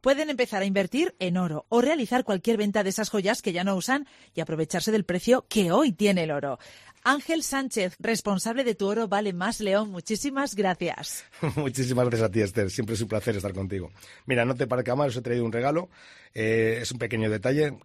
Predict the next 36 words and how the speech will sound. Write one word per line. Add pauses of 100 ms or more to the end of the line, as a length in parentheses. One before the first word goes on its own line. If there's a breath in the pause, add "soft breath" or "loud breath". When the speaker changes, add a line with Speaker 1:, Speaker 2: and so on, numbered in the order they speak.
Speaker 2:
que
es
lo
mismo
que
damos
a
todos
los
clientes,
solamente
por
ir
a
la
tienda
y
que
quieran
tasar
alguna
joya. (140)
Así
que
nada,
muchísimas
gracias
como
siempre (460 loud breath)
y
aquí
estoy
para
lo
que
queráis.